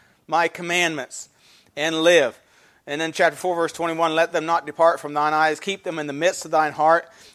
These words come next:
And then that verse that's often referred to many times, "Keep thy heart with all diligence." In other words, put some effort into it. It's gonna take work. It takes work to keep your heart,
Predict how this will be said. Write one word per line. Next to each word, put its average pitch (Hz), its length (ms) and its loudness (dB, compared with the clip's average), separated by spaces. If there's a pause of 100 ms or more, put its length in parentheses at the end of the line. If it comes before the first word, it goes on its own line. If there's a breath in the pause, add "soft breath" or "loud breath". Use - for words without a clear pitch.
(120)
And 160 180 -2
then 214 160 2
that 185 180 4
verse 185 260 2
that's - 140 -8
often 165 400 4
referred 147 460 -2
to 151 100 -2
many 147 200 -4
times, 135 440 -4 (400 soft breath)
"Keep 196 260 -4
thy 175 220 4
heart 170 380 2
with 151 160 -6
all 165 380 2
diligence." 143 880 -4 (920)
In 147 40 -8
other 190 80 2
words, 175 220 0 (440 soft breath)
put 220 240 -2
some 262 180 -6
effort 240 400 0
into 175 420 0
it. 107 120 -10 (1800)
It's - 120 -16
gonna 208 120 0
take 220 260 0
work. 196 480 2 (160)
It 156 100 -16
takes 220 280 2
work 254 320 4
to 175 60 -8
keep 233 320 -6
your 175 100 -2
heart, 180 360 4